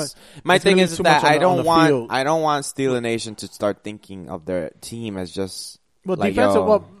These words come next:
Speaker 2: mind you, th-, San Francisco came off, you know, a, a solid game, the first game.
Speaker 1: I'm sorry. Look, look.
Speaker 2: Uh,
Speaker 1: There,
Speaker 2: the first
Speaker 1: there's
Speaker 2: game of the
Speaker 1: just
Speaker 2: season, and
Speaker 1: there's
Speaker 2: this was
Speaker 1: just
Speaker 2: not like their, the game that it was gonna prove to them to
Speaker 1: There's
Speaker 2: be a,
Speaker 1: games
Speaker 2: like
Speaker 1: though that when the final score is up,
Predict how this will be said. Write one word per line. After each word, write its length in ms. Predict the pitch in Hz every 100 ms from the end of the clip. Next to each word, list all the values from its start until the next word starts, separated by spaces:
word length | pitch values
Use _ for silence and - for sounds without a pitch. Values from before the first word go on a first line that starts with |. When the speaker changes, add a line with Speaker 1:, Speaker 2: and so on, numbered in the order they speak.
| _
Speaker 2:
mind 300 | 180 226 196
you, 80 | 143 - 175
th-, 140 | 175
San 200 | - 208
Francisco 340 | 208 220 196 170
came 260 | 151 139
off, 340 | 131 131 - _ _ -
you 100 | 139
know, 140 | 117 117
a, 340 | 110 123 -
a 40 |
solid 360 | 117 135 123 117
game, 240 | 120 110
the 80 | 113
first 260 | - 113 113
game. 380 | 110 107 104 98
Speaker 1:
I'm 220 | 139 151
sorry. 300 | - 117 113
Look, 180 | 117 127
look. 200 | 127 123 -
Speaker 2:
Uh, 140 | 131
Speaker 1:
There, 160 | 147 131
Speaker 2:
the 120 | 170
first 20 |
Speaker 1:
there's 120 | 139
Speaker 2:
game 100 | 135
of 60 | 131
the 20 |
Speaker 1:
just 100 | 123
Speaker 2:
season, 540 | 123 117 113 113 117 -
and 260 | 127 117 - _ _
Speaker 1:
there's 180 | 160 180
Speaker 2:
this 80 | 196
was 60 |
Speaker 1:
just 40 | 170
Speaker 2:
not 260 | 160 156 143
like 220 | 139 -
their, 220 | 135 123 107 _
the 100 | 127
game 320 | 110 143 139
that 140 | 127 120
it 20 |
was 120 | 120
gonna 160 | 120 107
prove 260 | - 123
to 80 | 120
them 60 | 113
to 60 | 156
Speaker 1:
There's 180 | 185
Speaker 2:
be 60 | 170
a, 20 |
Speaker 1:
games 440 | 160 175 180 185 175
Speaker 2:
like 40 |
Speaker 1:
though 240 | 190 190
that 320 | 180 143 135 -
when 240 | 131 127
the 80 | 123
final 320 | - 143 151
score 460 | 147 - 139 139 135
is 300 | - 113 110
up, 360 | 107 120 123